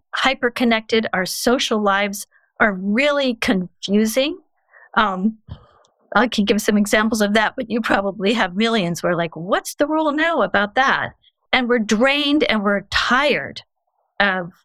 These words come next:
cyberspace, the video conferencing, all that. It's kind of draining our energy, which is why I like your whole notion of overload. And so I think now we have a different job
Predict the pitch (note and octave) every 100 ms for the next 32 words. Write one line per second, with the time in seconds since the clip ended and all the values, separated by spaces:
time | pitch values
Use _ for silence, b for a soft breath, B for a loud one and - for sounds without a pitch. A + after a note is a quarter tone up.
0 | - - B3 C4 A#3 - - G3+ G3+ F3+
1 | D#3+ G#3 A3 G#3 G3 - G#3 G3+ G3 -
2 | F#3 F3+ - G3 F#3 E3+ - F3 - D4
3 | D#4+ G#3 F3+ F#3 A3+ F#4+ A#4+ B3 E3+ -
4 | D4 G#4 D4 D#3+ D#3 D#3 _ _ _ -
5 | G#3+ - G#3 G#3 G3+ G3+ A3 G#3 A3+ A#3
6 | G3+ G3 B3 - G#3 G#3+ G3 G#3+ G#3+ D#3+
7 | - - - B B B B - A3 A3
8 | A#3 - A3 A#3+ - A#3+ - G3 G3 G#3
9 | A3+ F3+ - - - _ _ - G#3+ F#3+
10 | F#3 F3 G#3 G3 F#3 - - D3+ -